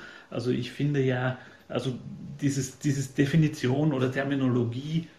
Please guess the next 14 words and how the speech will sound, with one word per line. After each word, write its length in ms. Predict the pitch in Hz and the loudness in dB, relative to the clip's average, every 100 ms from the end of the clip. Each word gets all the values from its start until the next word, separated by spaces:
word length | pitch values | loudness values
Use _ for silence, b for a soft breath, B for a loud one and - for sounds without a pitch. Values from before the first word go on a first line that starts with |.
| b b - - | b b -18 -4
der, 640 | 127 123 123 123 120 - - - | 0 2 4 2 0 -6 -14 -8
äh, 400 | 117 117 113 110 104 - - _ - _ _ - - _ _ _ _ _ - | -4 -2 -2 -4 -8 -14 -20 _ -20 _ _ -20 -20 _ _ _ _ _ -20
Sinnsysteme 880 | - - 190 190 143 127 - 127 127 | -6 2 6 6 4 2 0 0 2
fand 260 | 123 135 127 | 0 -2 -2
ich 160 | 120 135 | -2 -2
irgendwie 260 | 127 135 | -2 0
und 160 | 127 127 | 0 2
Symbolsysteme 880 | 143 135 135 143 127 - 123 117 127 | 2 4 2 0 -4 -4 -2 0 0
fand 240 | 131 131 | -2 -4
ich 120 | 131 | -2
irgendwie 240 | 135 127 131 | 0 0 0
sehr 200 | 131 120 | -2 -2
einleuchtend, 840 | 117 131 123 120 110 - 120 113 | -2 -2 -2 -4 -6 -4 -4 -2
weil 200 | 117 | -4